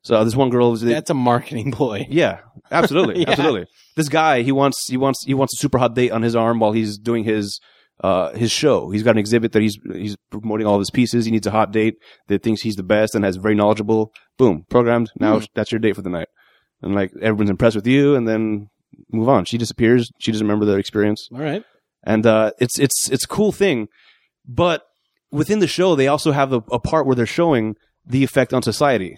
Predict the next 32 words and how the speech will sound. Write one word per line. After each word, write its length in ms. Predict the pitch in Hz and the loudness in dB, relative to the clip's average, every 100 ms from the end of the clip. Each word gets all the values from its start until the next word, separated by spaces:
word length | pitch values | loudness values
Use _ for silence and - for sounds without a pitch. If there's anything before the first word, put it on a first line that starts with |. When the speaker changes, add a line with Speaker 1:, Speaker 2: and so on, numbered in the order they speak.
| - | -4
Speaker 1:
'Cause 120 | 131 | -2
eventually, 540 | 131 180 170 127 107 104 | 0 0 0 2 2 0
it, 160 | 123 - _ 147 | -4 -6 _ -8
it's 100 | - | -4
a 40 | |
kind 120 | 208 | -4
of 60 | 185 | -4
this 180 | - - | -10 0
thing, 160 | 175 | 2
like, 160 | 143 113 | 2 2
this 140 | 151 | 0
is 80 | 165 | 0
happening 260 | 165 147 123 | 0 2 2
now, 320 | 117 147 175 _ _ - | 2 0 -2 _ _ -4
but 100 | 120 | 0
in 60 | 139 | 2
the 60 | |
future, 480 | - 165 - 104 95 | 0 -4 -2 0 0
people 340 | 139 135 117 - | 0 0 -2 0
find 180 | 123 117 | 0 2
out 80 | 123 | 0
about 240 | 101 98 | 0 -2
it, 80 | 90 | -2
and 180 | 101 101 | -6 -4
they're 220 | 92 85 _ _ - - | -6 -8 _ _ -14 -8
freaking, 240 | 113 110 | -8 -6
then 160 | 110 107 | -4 -4
they're 80 | |
freaked 260 | - 117 104 | -2 -4 0
out 140 | 104 | -2
about 220 | 95 | 0
it. 40 | 87 | -4